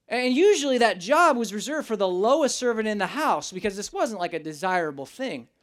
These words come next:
And yet here is Jesus, the most important <laughs> person in the room, the Son of God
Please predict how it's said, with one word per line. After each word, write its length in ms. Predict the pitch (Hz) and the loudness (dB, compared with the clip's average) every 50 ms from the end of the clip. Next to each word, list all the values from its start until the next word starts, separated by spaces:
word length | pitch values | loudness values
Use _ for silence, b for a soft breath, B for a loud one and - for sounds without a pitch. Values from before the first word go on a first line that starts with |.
| _ _ _ _ _ _ _ _ _ _ _ | _ _ _ _ _ _ _ _ _ _ _
And 160 | - 208 233 | -4 2 2
yet 120 | 247 233 | 2 2
here 320 | - - - 302 370 403 403 | 0 -2 0 2 4 4 4
is 180 | 359 277 214 | 4 2 -2
Jesus, 840 | 160 147 160 214 302 339 349 - 135 147 143 156 - - - - - _ _ _ _ _ _ _ _ _ _ _ - | -8 -10 -10 -6 -2 -2 -2 -2 -4 -8 -8 -8 -8 -10 -10 -12 -14 _ _ _ _ _ _ _ _ _ _ _ -4
the 100 | 190 214 | -2 0
most 540 | 226 233 240 269 311 381 359 - - - | 2 4 6 6 6 6 4 -2 -2 -2
important 480 | 330 277 - - 302 339 311 277 269 - | -2 -4 0 0 0 0 2 0 -2 0
<laughs> 0 | |
person 400 | - - 294 285 - - 320 285 | 0 0 0 0 0 -2 -2 0
in 140 | 269 254 247 | 2 2 2
the 80 | 240 240 | 2 0
room, 380 | 247 294 302 240 180 147 143 | 0 0 0 0 -2 -2 -2
the 100 | 160 170 | -4 -4
Son 340 | 160 - - - 302 311 349 | -4 -4 -2 0 2 2 2
of 220 | 359 349 285 226 220 | 0 -2 -6 0 2
God 420 | 277 277 269 262 247 233 226 | 4 6 8 8 8 6 4